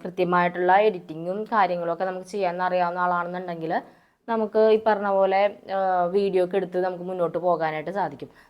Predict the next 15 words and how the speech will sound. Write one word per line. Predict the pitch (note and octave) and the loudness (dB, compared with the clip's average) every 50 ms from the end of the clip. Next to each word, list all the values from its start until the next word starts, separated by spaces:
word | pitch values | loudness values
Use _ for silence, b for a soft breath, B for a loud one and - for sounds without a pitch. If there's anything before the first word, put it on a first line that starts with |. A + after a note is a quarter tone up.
| b _ | b _
സാധാരണ | - G#3+ G#3 F#3+ G3 G3 G#3 G#3 A3 A#3+ | 6 6 8 10 10 10 10 8 6 4
ഒരു | A#3+ A#3+ | 4 2
ഫോൺ, | A#3+ B3 B3 A3+ G#3 F#3+ D#3+ - | 2 4 2 2 2 2 -4 -8
ഒരു, | - E3+ F3+ G3 G#3 G#3 G3+ - - F#3+ | -8 -6 -2 0 0 0 0 0 0 2
ഏഹ്, | G3 F#3+ F3+ F3 F3 F3 E3+ E3 | 2 0 0 0 0 0 -2 -2
സാധാരണ | E3 - G3 F#3 E3+ F3 E3+ E3+ E3+ E3+ F3+ F#3+ G#3 | -4 0 2 2 2 4 4 4 4 2 0 -2 -2
ഒരു | G#3 G#3 | -2 0
Android | G#3 G3+ G3 F3+ F3 E3 E3 | 0 0 0 -2 -6 -6 -6
ഫോൺ | E3+ - F3+ F3+ F3 | -6 -6 -6 -6 -4
മാത്രം | F3+ F3+ E3+ E3 D#3+ E3 D#3+ D#3+ E3 F3 - - | -4 -2 -2 -2 -2 -4 -8 -8 -8 -10 -12 -8
നമുക്ക് | F3+ F3 E3+ E3 - | -8 -8 -8 -8 -10
മതി. | E3+ F3+ F3 D#3 C3+ C#3 - b b b b b b | -6 -4 -4 -4 -6 -8 -14 b b b b b b
അതുണ്ടെങ്കിൽ | D#3+ E3 F3 F#3+ F#3+ F3+ F3 F3+ E3+ E3+ F#3 G#3+ | -2 0 0 0 0 0 -2 0 0 0 0 0
നമുക്ക് | C4 B3 G#3+ F#3 - | 0 0 -2 -4 -4
ഈ | F#3 | -6